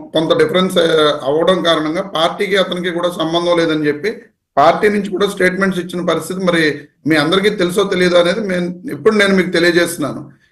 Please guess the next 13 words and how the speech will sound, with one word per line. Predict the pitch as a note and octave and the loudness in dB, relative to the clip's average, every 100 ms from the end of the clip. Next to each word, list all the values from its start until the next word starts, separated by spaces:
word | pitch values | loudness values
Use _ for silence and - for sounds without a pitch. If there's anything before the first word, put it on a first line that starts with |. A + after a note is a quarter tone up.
| - | -4
ఎందుకంటే | E3 F3 G3 F3+ A3+ C4 - _ _ | 0 2 2 2 0 -4 -12 _ _
కొన్ని | E3 F#3 G#3 | 2 4 4
విషయాల్లో | F#3 F3+ G3+ G3 F#3+ G3+ B3 - _ - | 2 4 4 4 4 2 -2 -6 _ 0
పార్టీని | D#3+ F3+ G3 G#3 | 2 2 2 0
కూడా | G3+ F#3+ G3 | 2 0 2
అతను | F#3 F#3 F3 | 0 -2 -6
ధిక్కరించి | E3 E3 F3+ F3+ F3 G3 | -6 -4 -2 -2 -2 -4
కొంత, | F#3+ E3+ E3+ | -2 -2 -2
కొంత | F3 F3 E3+ D#3+ D#3 - _ - | -2 2 2 2 0 -10 _ -4
ఇలాంటి | D#3+ F3 E3 - | 2 2 0 0
పోస్టుల | F#3 F#3 F#3 | -2 0 -2
విషయంలో | F3 F3+ F3 | -2 0 2
కానీ | F3 E3+ E3+ E3+ E3+ E3+ E3 | 2 4 2 2 2 0 -4